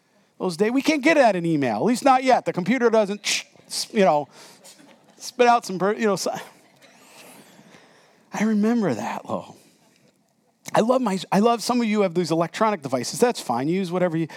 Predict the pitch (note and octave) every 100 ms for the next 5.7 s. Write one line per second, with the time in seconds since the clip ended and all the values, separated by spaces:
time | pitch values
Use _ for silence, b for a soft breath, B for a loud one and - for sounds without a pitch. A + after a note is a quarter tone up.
0 | B E3 F3 E3 D3+ E3+ B2 G2 - _
1 | _ _ _ _ _ _ _ - E3+ -
2 | E3+ F3+ A#2+ G#2+ A2 - b b b F#3
3 | G3+ F#3 G3 F3+ D#3 C3+ - - - E3
4 | E3+ C#3+ A#2 A2 G#2 C3 D#3+ D3+ G2 F#2+
5 | D#3+ D#3+ F#3 F3+ C3+ A#2+